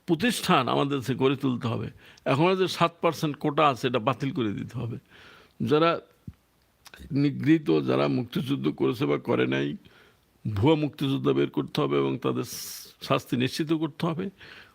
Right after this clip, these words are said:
ক্রমান্বয়ে দুর্নীতিবাজদেরকে চাকরির থেকে আউট করে দিতে হবে। কোনো রকম দুর্নীতিকে টলারেট করা যাবে না, সে আইন করতে হবে। তাহলে দেশ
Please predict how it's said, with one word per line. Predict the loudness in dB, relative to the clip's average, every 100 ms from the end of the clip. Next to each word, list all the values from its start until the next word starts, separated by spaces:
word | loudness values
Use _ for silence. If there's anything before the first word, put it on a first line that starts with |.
| _ 0
ক্রমান্বয়ে | 2 4 2 2 2
দুর্নীতিবাজদেরকে | 2 2 2 4 2 2 2 0 0 0 0 -2
চাকরির | -4 -2 -2 -4
থেকে | 0 0
আউট | 2 2 2 2
করে | -2 0
দিতে | -2 -4
হবে। | -6 -6 -10 -8 -8 _ -16 -16 -18 _ 0
কোনো | 2 4
রকম | 2 2 0
দুর্নীতিকে | 2 2 2 0 -2
টলারেট | 2 4 4 2 0
করা | 0 4
যাবে | 2 2
না, | -2 -4 -6
সে | -4 0
আইন | 0 0
করতে | -4 -6 -4
হবে। | -4 -4 -4
তাহলে | 2 2 2
দেশ | 2 -2 -2 -10